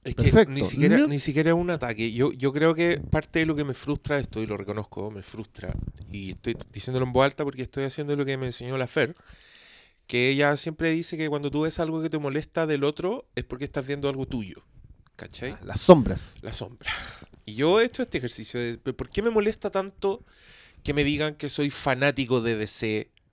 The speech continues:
Speaker 1: y que por eso hablo mal de Marvel? Yo empiezo ya, esta, esta weá para mí es una gía en el hoyo, y yo sé que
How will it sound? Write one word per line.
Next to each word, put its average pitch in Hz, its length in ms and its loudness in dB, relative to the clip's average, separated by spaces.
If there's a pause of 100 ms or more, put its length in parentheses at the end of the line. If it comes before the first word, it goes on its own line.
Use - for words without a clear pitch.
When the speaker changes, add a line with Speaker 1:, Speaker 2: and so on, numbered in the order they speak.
(120)
Speaker 1:
y 98 80 -16
que 117 120 -4
por 117 140 2
eso 127 240 2
hablo 104 200 0
mal 92 200 -6
de 92 80 -14
Marvel? - 320 -18 (720)
Yo 127 60 -2
empiezo 127 300 -2
ya, 107 260 -6
esta, - 260 -4
esta - 220 6
weá 214 200 12
para 202 80 6
mí 196 100 6
es 208 40 10
una 190 140 8
gía 180 180 4
en 175 60 8
el 135 120 10
hoyo, 101 320 10 (380)
y 107 240 -4
yo 110 80 -4
sé 151 160 0
que 165 300 6